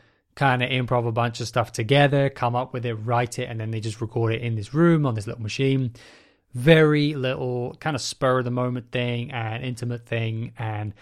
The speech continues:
very much just capturing two cool musicians coming together and their minds coming together and making something cool. Uh, the lo-fi feel of the production therefore suits it. It makes sense. It's not just a,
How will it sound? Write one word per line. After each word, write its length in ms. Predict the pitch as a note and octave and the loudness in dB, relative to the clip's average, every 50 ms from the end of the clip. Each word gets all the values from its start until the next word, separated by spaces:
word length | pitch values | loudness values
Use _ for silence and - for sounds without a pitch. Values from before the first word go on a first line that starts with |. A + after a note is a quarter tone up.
| - - _ _ _ | -20 -20 _ _ _
very 160 | - C#3 C#3 | 0 0 0
much 220 | C3+ B2 A#2+ - - | 0 0 -4 -4 -6
just 220 | B2+ - - - | -6 -8 -8 -8
capturing 680 | - - - C3 B2 - - - C3+ B2 A#2 A2+ A2+ A2+ | -2 0 0 0 0 -2 -8 -6 -4 -4 -2 -4 -4 -6
two 300 | A#2 - - B2+ B2 A#2 | -6 -6 -4 -4 -4 -4
cool 300 | - - - C#3 B2+ B2 | -6 -6 -4 -2 -2 -2
musicians 540 | A#2+ A#2+ A2+ A2 A#2 A2+ - - A#2+ A2+ - | -2 -4 -4 -2 -2 -4 -4 -4 -6 -8 -8
coming 220 | - A#2 A2+ G#2+ | -6 -6 -6 -6
together 380 | A2 G#2+ A2+ A2 G#2+ G#2+ G#2+ G#2+ | -6 -6 -6 -4 -4 -4 -4 -4
and 80 | G#2+ | -4
their 100 | A2 G#2+ | -4 -4
minds 320 | A2+ A2+ G#2+ G#2+ A2 G#2 - | -4 -4 -6 -6 -8 -8 -8
coming 220 | - A#2 A2+ G#2+ | -8 -8 -6 -6
together 320 | - A2 A2+ A2 G#2+ G#2 G#2 | -6 -6 -6 -6 -6 -6 -6
and 120 | G#2 G#2 | -6 -6
making 380 | A2 A2 G#2 - - A2+ G2+ - - - - - _ - | -6 -6 -6 -6 -8 -10 -10 -10 -14 -20 -20 -20 _ -8
something 320 | - B2+ G#2+ - G#2+ G#2+ | -6 -6 -4 -4 -6 -6
cool. 360 | - - D#3 E3+ E3 D3+ D3 - - - - - _ - | 0 2 4 6 4 4 2 -4 -12 -20 -20 -20 _ 0
Uh, 220 | C#3+ B2+ B2 A#2+ | 2 2 2 2
the 140 | A#2 C#3 C3+ | 2 0 2
lo-fi 800 | C3+ C#3+ C#3+ C#3+ - - - C3+ C3 B2+ B2+ B2+ B2+ A#2+ A#2+ A#2 A#2 - - _ _ _ _ | 2 4 2 2 0 -2 -2 0 0 0 0 -2 -4 -6 -8 -12 -14 -18 -20 _ _ _ _
feel 460 | - - - - - D#3 D3 D3 C#3+ | -20 -20 -8 -2 0 0 2 2 2
of 80 | C#3+ C3+ | 2 0
the 80 | C3+ | -2
production 420 | B2+ - C#3+ C#3 C3+ - - - C3 | -2 -2 0 0 -2 -2 -4 -6 -6
therefore 360 | B2+ A#2+ A#2 - B2+ A#2+ A2 | -4 -6 -6 -4 -6 -6 -6
suits 360 | - - - G3 G#3 - - | -4 -4 -4 -4 -4 -4 -4
it. 220 | C4+ B3 A#3 _ _ _ _ _ _ _ - | -4 -6 -6 _ _ _ _ _ _ _ -4
It 100 | C#3 A#2+ | -2 0
makes 280 | B2 A#2+ A#2 - - | 0 0 -2 -2 -2
sense. 340 | - E3 D#3+ F3+ F#3 F#3 - | 0 0 0 0 0 -4 -8
It's 100 | B2+ A2+ | -10 -10
not 160 | B2 A2+ - | -8 -10 -8
just 240 | - C#3 B2 - - | -8 -10 -10 -6 -4
a, 300 | A#2+ A#2 A2+ A2+ A2 | -2 0 0 0 -2